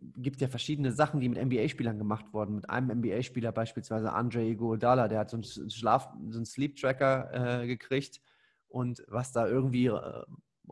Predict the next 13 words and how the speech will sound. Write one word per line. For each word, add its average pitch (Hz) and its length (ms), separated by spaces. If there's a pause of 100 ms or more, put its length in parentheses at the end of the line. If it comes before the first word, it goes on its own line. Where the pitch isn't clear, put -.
rausgekommen 156 640
ist, 143 240
dass 120 160
wenn 123 100
er 120 80
so 127 140
und 147 100
so 135 80
viele 131 160
Sch-, - 240
Stunden 135 320
geschlafen 147 560
hat, 160 240